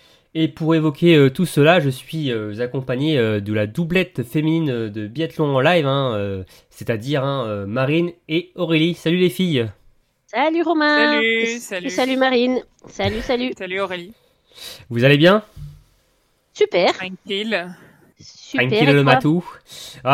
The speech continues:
Speaker 3: la
Speaker 1: Ah,
Speaker 3: bienne.
Speaker 1: parfait, parfait. Euh, je vais très bien. Euh, quel, euh, quel bonheur de vous retrouver, hein, pour, euh,
Speaker 3: Ah,
Speaker 1: évoquer
Speaker 3: cache ta
Speaker 1: encore
Speaker 3: joie.
Speaker 1: l'actualité, hein. Ouais, ah, je,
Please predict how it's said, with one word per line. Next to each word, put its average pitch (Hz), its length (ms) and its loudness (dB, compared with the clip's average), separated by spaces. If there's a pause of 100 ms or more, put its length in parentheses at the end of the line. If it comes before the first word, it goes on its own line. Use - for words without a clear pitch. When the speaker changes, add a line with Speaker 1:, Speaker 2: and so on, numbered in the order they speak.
(120)
Speaker 3:
la 165 60 10
Speaker 1:
Ah, 156 100 8
Speaker 3:
bienne. 196 440 -8 (380)
Speaker 1:
parfait, 135 320 2
parfait. 160 480 0
Euh, 110 260 -4
je 107 100 -8
vais 101 360 -10 (140)
très 120 160 -2
bien. 147 180 0 (240)
Euh, 101 120 -10 (520)
quel, 120 180 0
euh, 95 280 0 (240)
quel 139 100 6
bonheur 127 320 4
de 123 60 0
vous 117 60 -4
retrouver, 123 340 -6
hein, 147 200 -10
pour, 104 200 -10
euh, 95 80 -10 (340)
Speaker 3:
Ah, 262 120 -2 (360)
Speaker 1:
évoquer 123 320 2
Speaker 3:
cache 127 120 4
ta 190 100 0
Speaker 1:
encore - 80 4
Speaker 3:
joie. 120 80 2
Speaker 1:
l'actualité, 156 480 0
hein. 127 120 -4
Ouais, 127 220 6
ah, 123 160 2
je, 101 260 -6